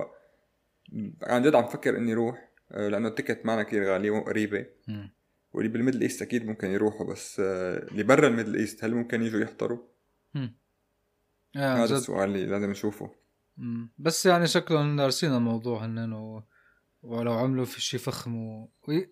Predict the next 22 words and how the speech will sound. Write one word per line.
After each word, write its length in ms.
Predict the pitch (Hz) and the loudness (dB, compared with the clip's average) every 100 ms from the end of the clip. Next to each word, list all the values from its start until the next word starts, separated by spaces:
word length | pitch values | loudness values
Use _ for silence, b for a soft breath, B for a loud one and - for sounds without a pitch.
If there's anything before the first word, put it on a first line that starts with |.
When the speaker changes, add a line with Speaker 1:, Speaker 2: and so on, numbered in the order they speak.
| - | -4
Speaker 2:
ويمكن 540 | 151 165 175 160 156 | -2 2 2 2 0
حتى 320 | - - - 143 | -6 -10 0 0
أظن 420 | 131 151 147 139 | 2 0 0 -2
هدول 340 | 120 120 135 131 | -6 -2 -2 0
ال-، 280 | 123 123 - | -2 -4 -10
الفستيفالز 720 | 101 - 131 - 120 120 110 | -10 -6 -4 -2 0 -2 -4
أو 120 | 110 107 | -8 -8
هيك 160 | 120 | -8
شي، 320 | - 131 120 b b | -6 -4 -4 b b
Speaker 1:
مم. 320 | 117 117 110 - _ - | -6 -4 -8 -16 _ -14
Speaker 2:
آه، 480 | 113 110 107 107 - 120 | -10 -8 -8 -12 -14 -2
دائمًا 400 | 135 139 131 120 | 0 2 2 2
بيحسبوها 500 | 113 - 131 131 113 | -2 -4 -2 0 0
إنه 120 | 117 | 0
أول 280 | 123 127 113 | -2 -2 -2
س-، 160 | - | -6
أول 340 | 135 127 123 120 | -8 -4 -2 0
مرة 260 | 123 120 | 0 0
يمكن 240 | 117 117 113 | -2 -4 -2
ما 180 | 113 | -2
ينجح. 380 | 110 107 101 - _ _ _ _ _ _ _ _ - | -2 -4 -8 -12 _ _ _ _ _ _ _ _ -8
Speaker 1:
مم. 400 | 117 113 107 | -4 -4 -6